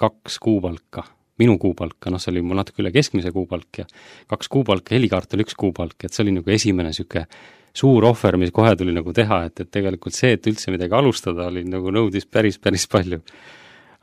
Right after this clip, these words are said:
Aga noh, ilmselt on see, et, äh, paljudel nagu noort-, noorel inimesel ikka, et eks see, see tahe ja see, see soov või see huvi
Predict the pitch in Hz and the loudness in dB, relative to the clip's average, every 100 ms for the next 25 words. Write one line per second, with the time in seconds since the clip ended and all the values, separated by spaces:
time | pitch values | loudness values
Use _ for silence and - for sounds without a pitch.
0 | 98 98 135 131 123 156 123 95 104 107 | 0 4 2 2 2 4 2 -2 -2 2
1 | 156 104 - 104 101 98 95 95 98 98 | 4 4 0 0 2 2 0 -2 -4 -2
2 | 110 117 101 98 98 95 98 110 117 _ | 0 2 2 0 -2 0 2 2 0 _
3 | _ - 110 104 95 95 90 113 131 - | _ 0 2 4 2 2 2 2 0 0
4 | 92 87 - 98 - 98 98 98 98 101 | -4 -4 -6 -12 -8 -6 -4 -6 -6 -2
5 | 123 120 95 90 90 98 95 98 92 95 | 0 0 -2 -2 -6 -6 -6 -8 -8 -2
6 | 120 95 90 95 - 85 131 110 | 0 0 -2 -6 -6 -4 -2 0